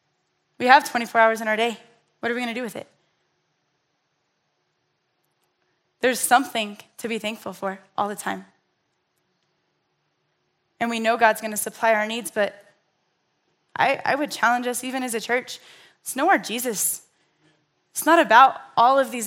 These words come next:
answers. And I feel like that if we would take the time, and that's what we wanna avoid. No, we want God to answer this. I need healing. I need help in my marriage. I need, and those are vital things, and those are absolutely good things to have.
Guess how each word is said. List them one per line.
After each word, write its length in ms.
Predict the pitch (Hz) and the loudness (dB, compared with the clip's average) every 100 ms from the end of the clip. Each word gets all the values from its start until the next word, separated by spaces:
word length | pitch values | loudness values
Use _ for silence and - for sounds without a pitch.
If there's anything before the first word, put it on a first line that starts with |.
| - | -4
answers. 400 | 233 240 247 214 | -4 -2 -4 -4
And 80 | 220 | -6
I 60 | 208 | -4
feel 180 | 262 | 4
like 180 | 277 262 | 4 4
that 100 | 262 | 0
if 160 | 247 254 | -2 -4
we 80 | 277 | -4
would 160 | 285 | -4
take 200 | - - | -4 -6
the 80 | 269 | -4
time, 220 | 262 269 | 0 2
and 60 | 247 | 2
that's 160 | 262 | -2
what 120 | 277 285 | -2 -4
we 80 | |
wanna 240 | 269 269 240 | -2 0 0
avoid. 320 | 208 277 220 | 2 0 0
No, 160 | 262 247 | -2 -2
we 100 | 277 | -2
want 160 | 269 | 0
God 160 | 240 214 | 2 2
to 80 | 226 | 2
answer 300 | 247 247 196 | -4 -4 -8
this. 360 | 190 - - - - - - - | -8 -8 -10 -12 -20 -20 -20 2
I 120 | 269 | 4
need 160 | 277 220 | 4 0
healing. 340 | 311 294 220 | 0 0 2
I 80 | 262 | 2
need 140 | 247 | 2
help 200 | 240 277 277 | 2 0 2
in 60 | |
my 120 | 285 | -2
marriage. 320 | 277 247 226 247 | 2 0 2 0
I 80 | |
need, 160 | 262 254 | 0 -2
and 140 | 247 | -4
those 180 | 262 269 | -2 -2
are 60 | 226 | 4
vital 280 | 233 285 302 | 6 6 2
things, 320 | 320 320 277 | 0 0 -2
and 100 | 240 | -4
those 140 | 254 | -2
are 80 | 247 | 0
absolutely 640 | - 254 269 269 277 254 | 2 2 2 -4 -4 -4
good 220 | 208 254 262 | -2 -4 -2
things 260 | 269 269 | -4 -4
to 60 | 269 | -2
have. 360 | 233 190 190 | 0 -2 -4